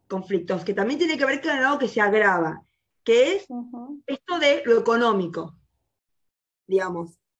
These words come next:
Speaker 1: Y en esto también me parece importante tener en cuenta las diversidades de situaciones.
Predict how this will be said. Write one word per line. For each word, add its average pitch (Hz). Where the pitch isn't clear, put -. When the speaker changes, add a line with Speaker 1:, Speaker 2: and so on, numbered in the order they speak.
Speaker 1:
Y 214
en 233
esto 381
también 330
me 220
parece 220
importante 247
tener 226
en 277
cuenta 240
las 233
diversidades 196
de 185
situaciones. 160